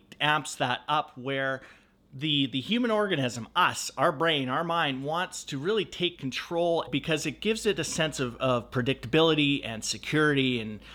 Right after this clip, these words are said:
all sorts of things that really upset our minds and our brains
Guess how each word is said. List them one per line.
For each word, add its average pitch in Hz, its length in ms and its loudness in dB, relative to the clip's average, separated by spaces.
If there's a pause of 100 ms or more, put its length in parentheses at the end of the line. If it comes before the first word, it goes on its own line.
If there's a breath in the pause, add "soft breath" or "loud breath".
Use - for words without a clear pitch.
(100)
all 226 180 6
sorts - 380 2
of 139 200 2 (360 loud breath)
things 165 480 2
that 135 340 2 (340 loud breath)
really 196 360 2
upset - 760 -2 (440)
our 135 440 2
minds 135 420 0
and 127 100 -4
our 123 100 -2
brains 117 520 -6